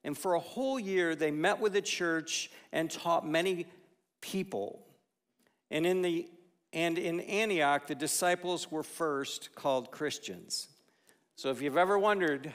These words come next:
"How did we get that name?" There we go. That's where people were first called Christians. Three things that I want to encourage you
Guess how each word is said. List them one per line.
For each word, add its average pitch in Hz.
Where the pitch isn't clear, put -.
"How 175
did 185
we 180
get 185
that 185
name?" 190
There 131
we 147
go. 131
That's 147
where 147
people 160
were 143
first 135
called 110
Christians. -
Three 240
things 202
that 175
I 165
want 170
to 175
encourage 170
you 151